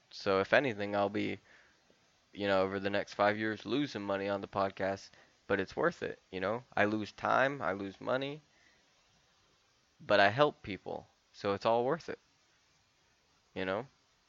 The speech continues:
It, it's all about how you value your time. Would, would, would you rather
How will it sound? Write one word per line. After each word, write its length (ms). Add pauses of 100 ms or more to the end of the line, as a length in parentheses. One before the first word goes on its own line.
(340)
It, 280
it's 200
all 140
about 380
how 200
you 300
value 540 (100)
your 200
time. 540 (1300)
Would, 340
would, 400 (140)
would 180
you 80
rather 500